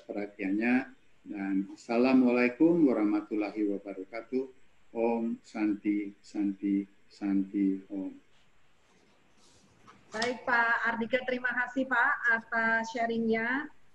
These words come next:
Speaker 2: Nanti kita akan, eh, tanya jawab juga dengan Pak Ardike, tapi saya akan ke Ibu Marcella selanjutnya. Ibu Marcella, dari sisi hospitality. Tadi Pak Ardike mengatakan juga yang terakhir, poin terakhir, promosi bertanggung jawab.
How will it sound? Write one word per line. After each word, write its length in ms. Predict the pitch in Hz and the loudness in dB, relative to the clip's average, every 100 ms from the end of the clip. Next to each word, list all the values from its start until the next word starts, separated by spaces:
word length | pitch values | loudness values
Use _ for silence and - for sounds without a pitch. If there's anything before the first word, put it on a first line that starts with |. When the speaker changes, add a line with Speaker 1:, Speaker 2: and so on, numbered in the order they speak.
| - | -6
Speaker 2:
Nanti 260 | 220 226 254 | -2 2 2
kita 160 | 247 | 2
akan, 300 | 240 233 240 | 2 0 -2
eh, 540 | 220 214 214 214 208 214 208 | -4 -4 -2 0 0 -2 -2
tanya 220 | 220 220 | 2 4
jawab 240 | 220 208 220 | 6 4 2
juga 160 | 220 | 2
dengan 320 | 202 208 202 196 | 2 -2 -6 -4
Pak 160 | 208 190 202 | -2 -2 -2
Ardike, 560 | 196 - 233 254 269 220 | -6 -4 -2 0 0 -2
tapi 420 | 214 254 262 - | -4 -2 -4 -6
saya 300 | - 240 226 | -4 -2 0
akan 160 | 233 226 | 0 0
ke 140 | 220 | 0
Ibu 80 | 208 | 2
Marcella 800 | 208 208 - 220 214 226 254 277 - | 2 0 -2 -2 2 4 4 2 -4
selanjutnya. 540 | - 220 208 220 262 269 | -4 -2 0 0 -2 0
Ibu 160 | 220 | 2
Marcella, 380 | 220 214 226 247 | 4 4 0 0
dari 220 | 214 220 | 0 -2
sisi 320 | - 226 226 220 | -4 -8 -6 -6
hospitality. 640 | 220 - - 202 202 403 - - _ _ | -6 -6 -6 -4 -4 -8 -12 -20 _ _
Tadi 540 | 240 233 302 311 - - | -2 2 4 2 -2 -2
Pak 220 | 240 226 226 | 2 4 2
Ardike 220 | 214 262 | -2 -2
mengatakan 560 | 254 226 226 220 247 220 | 0 0 0 -2 -2 0
juga 320 | 214 220 233 - - - | 0 2 2 4 2 2
yang 160 | 220 214 | 2 0
terakhir, 400 | 226 214 240 226 | 0 2 2 0
poin 240 | 233 226 | 0 0
terakhir, 480 | 226 220 208 254 262 - _ _ | 0 0 2 0 -2 -10 _ _
promosi 880 | - 240 240 240 247 240 320 330 233 | -4 0 0 0 -2 -4 -2 0 4
bertanggung 640 | 247 262 - 226 220 226 220 | 4 2 0 2 4 6 4
jawab. 340 | 202 196 196 | 4 2 -2